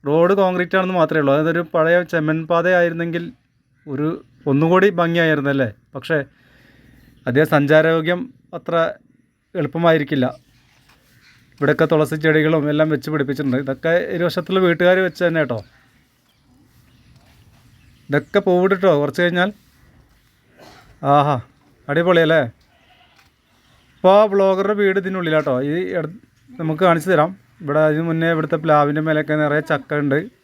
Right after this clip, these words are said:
കുറേ ചക്കകളൊക്കെ എല്ലാവരും ഇട്ട് കഴിഞ്ഞു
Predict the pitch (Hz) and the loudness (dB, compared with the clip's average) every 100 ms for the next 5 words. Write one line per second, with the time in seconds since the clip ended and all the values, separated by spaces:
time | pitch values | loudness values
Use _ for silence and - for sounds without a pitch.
0 | _ _ _ 131 147 156 - 160 165 160 | _ _ _ -4 -2 -2 -2 0 -2 2
1 | 175 175 - _ _ _ _ 302 185 170 | 0 0 -6 _ _ _ _ -14 -6 0
2 | 175 175 185 247 175 - 190 156 | 2 2 0 -8 -8 -2 0 0